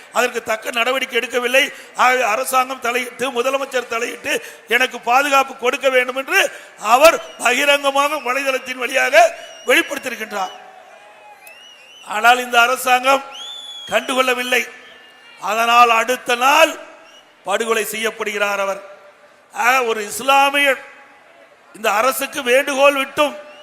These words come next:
இந்த அரசு பாதுகாக்கவில்லை என்றால், உங்களை யார் பாதுகாப்பது என்பதை மட்டும் தயவு செய்து சிந்தித்து பார்க்க வேண்டும் இஸ்லாமிய பெருமக்கள், சிறுபான்மை மக்கள்.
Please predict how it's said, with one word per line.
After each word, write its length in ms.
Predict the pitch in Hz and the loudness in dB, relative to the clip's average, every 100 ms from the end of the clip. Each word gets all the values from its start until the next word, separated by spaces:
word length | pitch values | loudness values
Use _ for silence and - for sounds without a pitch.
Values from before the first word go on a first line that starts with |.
| - - - | -20 -20 -18
இந்த 140 | 190 214 | -2 0
அரசு 360 | 247 285 294 | 2 0 -4
பாதுகாக்கவில்லை 880 | 220 247 277 285 285 294 302 285 277 | -4 -2 0 2 2 2 -4 0 2
என்றால், 440 | 269 277 330 349 - - - | 2 6 8 8 4 -14 -10
உங்களை 360 | 233 254 254 233 | -6 0 0 4
யார் 360 | 254 302 277 | 4 4 2
பாதுகாப்பது 720 | 226 269 302 311 320 302 302 | -2 0 2 6 6 4 -2
என்பதை 260 | 302 294 294 | -4 -2 -2
மட்டும் 360 | 302 311 381 370 - - - | -4 0 0 0 -4 -20 -6
தயவு 340 | 190 254 254 | 0 2 2
செய்து 280 | 240 262 254 | -2 -8 -6
சிந்தித்து 420 | - 233 233 240 | -10 -10 -12 -12
பார்க்க 340 | 220 214 214 214 | -8 -8 -8 -8
வேண்டும் 300 | 214 233 269 - - - | -6 -6 -10 -14 -20 -16
இஸ்லாமிய 460 | 180 226 220 220 | -4 0 0 -2
பெருமக்கள், 480 | 202 202 202 202 247 | -6 -8 -8 -8 -10
சிறுபான்மை 540 | 240 233 247 247 233 220 | -8 -10 -4 -4 -4 -10
மக்கள். 320 | 220 - | -14 -18